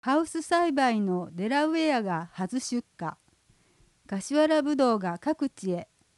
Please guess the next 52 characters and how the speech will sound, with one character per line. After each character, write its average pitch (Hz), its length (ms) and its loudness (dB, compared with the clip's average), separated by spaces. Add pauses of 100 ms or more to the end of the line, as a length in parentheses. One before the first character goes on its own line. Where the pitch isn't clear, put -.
(760)
糖 330 240 4
度 269 100 4
の 220 140 2
高 254 340 -2
い 208 200 -4
ぶ 185 140 -4
ど 285 180 6
う 294 40 4
が 277 140 2
で 262 120 0
き 269 120 0
ま 262 160 4
し - 80 -10
た。 190 280 -6 (1300)
五 202 140 -2
月 320 300 2
末 320 140 8 (120)
か 226 160 0
ら 180 220 -4 (220)
六 226 260 0
月 320 280 2
初 285 220 2
旬 302 260 6
に 311 120 6
か 294 140 0
け 233 140 0
て、 196 300 -2 (500)
北 - 320 2
部、 190 240 -4 (240)
横 262 500 0
尾、 - 80 -4 (260)
片 269 300 -4
上 277 320 4
の 262 220 2
各 359 360 0
地 285 160 -6
区 240 140 -4
で 190 260 -4 (240)
ハ 240 200 0
ウ 339 60 2
ス 349 160 -4
栽 370 260 4
培 262 280 4
の 185 400 -2
デ 185 160 0
ラ 330 180 4
ウ 339 60 0
ェ 330 240 2
ア 233 60 2
が 180 280 -4
初 269 280 -2
出 330 240 -2